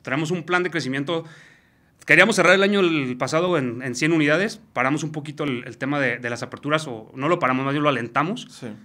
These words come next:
Speaker 1: porque hicimos una reestructuración total de la empresa. Ahorita
Speaker 2: Sí.
Speaker 1: metimos mucho el tema del gobierno corporativo, institucionalizar la empresa, etcétera, etcétera. Entonces frenamos un poquito el, el crecimiento y queremos este año abrir por lo menos unas treinta unidades nuevas.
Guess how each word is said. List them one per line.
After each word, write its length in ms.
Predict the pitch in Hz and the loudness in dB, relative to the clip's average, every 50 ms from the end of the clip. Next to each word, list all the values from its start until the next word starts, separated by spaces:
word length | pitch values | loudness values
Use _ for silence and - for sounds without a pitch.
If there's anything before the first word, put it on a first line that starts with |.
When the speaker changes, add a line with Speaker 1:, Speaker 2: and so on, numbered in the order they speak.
| - _ _ _ _ _ - | -20 _ _ _ _ _ -14
Speaker 1:
porque 200 | - 107 113 123 | -10 -8 -6 -4
hicimos 220 | 127 131 143 139 | -4 -4 -2 0
una 140 | 151 151 151 | 0 0 0
reestructuración 760 | 147 139 - 127 117 - 127 120 113 117 127 131 131 - - | 0 -2 -6 -10 -12 -8 -6 -6 -6 -6 -6 -8 -10 -10 -10
total 340 | - 127 127 - - 135 139 | -10 -10 -6 -4 -2 -2 0
de 80 | 143 135 | 0 -2
la 60 | 123 | -2
empresa. 320 | 117 120 - 131 127 139 | -4 -6 -6 -6 -4 -4
Ahorita 460 | 147 127 127 - - 139 127 110 - - | -4 -6 -4 -2 -2 -2 -2 -2 -6 -12
Speaker 2:
Sí. 640 | - - _ _ _ _ _ _ _ _ _ _ _ | -20 -20 _ _ _ _ _ _ _ _ _ _ _
Speaker 1:
metimos 340 | - 123 120 135 131 139 143 | -10 -8 -6 -4 -4 -2 0
mucho 200 | 143 139 143 151 | -2 -2 -2 -4
el 60 | 156 | -4
tema 180 | 147 139 147 147 | -2 -2 0 0
del 100 | 139 127 | 0 -2
gobierno 300 | 123 117 127 131 143 139 | -2 -2 -2 -2 -4 -4
corporativo, 960 | 139 120 - - 117 110 107 - 143 156 156 147 143 135 131 123 120 117 110 | -6 -10 -10 -8 -8 -8 -6 -4 0 0 2 2 2 0 -2 -4 -4 -6 -6
institucionalizar 640 | 113 110 - - - 123 107 117 113 113 107 - 131 | -8 -10 -12 -12 -14 -12 -10 -8 -8 -8 -6 -4 -4
la 80 | 135 131 | -4 -4
empresa, 380 | 120 - 139 135 135 - 135 | -4 -2 0 0 0 0 -4
etcétera, 260 | 127 - 131 - 127 117 | -8 -10 -10 -8 -8 -6
etcétera. 500 | - 139 135 156 143 170 196 - - - _ _ _ _ | -8 -8 -6 -4 -6 -6 -6 -8 -14 -20 _ _ _ _
Entonces 260 | _ - 120 107 - | _ -16 -16 -16 -14
frenamos 460 | - - 131 123 123 131 143 147 139 | -6 -4 -2 -2 0 0 -2 -2 -2
un 80 | 160 143 | -6 -6
poquito 320 | 147 143 131 - 127 151 | -8 -8 -10 -8 -6 -4
el, 260 | 139 127 120 110 98 - - - _ _ _ _ | -4 -4 -6 -6 -10 -14 -20 -20 _ _ _ _
el 140 | - 123 110 | -12 -8 -4
crecimiento 500 | - 131 127 123 127 135 147 147 147 165 | -2 -2 -2 0 0 0 0 0 0 -2
y 60 | 151 | -2
queremos 320 | 156 123 120 123 131 127 | 0 0 0 0 -2 -2
este 220 | 135 131 - 139 131 | -4 -2 0 2 2
año 280 | 127 131 143 139 131 | 2 2 2 0 0
abrir 220 | 117 110 117 123 123 | -2 -4 -6 -6 -6
por 100 | 131 127 | -6 -6
lo 60 | 120 | -6
menos 240 | 117 123 127 123 127 | -4 -4 -6 -6 -6
unas 160 | 135 131 127 | -8 -8 -8
treinta 240 | - 131 127 120 135 | -8 -8 -6 -4 -4
unidades 300 | 127 120 113 113 120 120 | -4 -4 -4 -6 -6 -6
nuevas. 460 | 117 110 110 107 - - - - | -8 -10 -10 -10 -12 -14 -16 -18